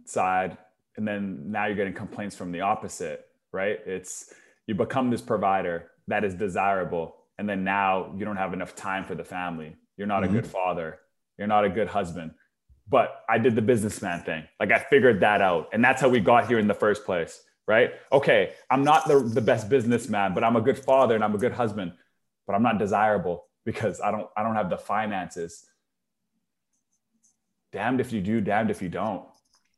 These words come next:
Speaker 1: You know, I think another thing that we, in our brainstorming session, when we were talking about this conversation, I think it was the parallel between this Joe Rogan video and this other video we saw with Chris Rock. And I think that that's the video that actually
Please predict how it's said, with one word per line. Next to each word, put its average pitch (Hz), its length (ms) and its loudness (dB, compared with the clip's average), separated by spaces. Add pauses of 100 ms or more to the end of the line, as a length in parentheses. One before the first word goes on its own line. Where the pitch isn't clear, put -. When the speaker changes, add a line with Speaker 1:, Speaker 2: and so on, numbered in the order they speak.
(600)
Speaker 1:
You 95 100 -10
know, 98 400 -4 (1080)
I 113 100 0
think 120 260 -4 (240)
another 120 300 0
thing 120 200 -2
that 101 140 -2
we, 101 400 -4 (600)
in 117 80 -4
our 101 120 -2
brainstorming 107 500 -2
session, 107 240 -6
when 104 80 -4
we 104 60 -2
were 101 60 0
talking 104 240 -2
about 98 80 -2
this 95 120 -6
conversation, 110 540 -4
I 98 40 -6
think 113 160 -6
it 110 60 0
was 104 140 -2
the 101 80 -4
parallel 120 540 2
between 104 400 -4
this 95 120 -4
Joe 107 200 -2
Rogan 117 340 0
video 98 460 0 (280)
and 123 500 0 (720)
this 117 140 -2
other 127 200 2
video 110 280 2
we 101 140 0
saw 104 300 2
with 95 220 -2
Chris - 280 -6
Rock. 107 300 4
And 95 100 -4
I 92 40 -4
think 101 180 -6
that 90 160 -2
that's 120 360 0
the 113 100 -4
video 104 360 0
that 95 220 0
actually 101 520 -4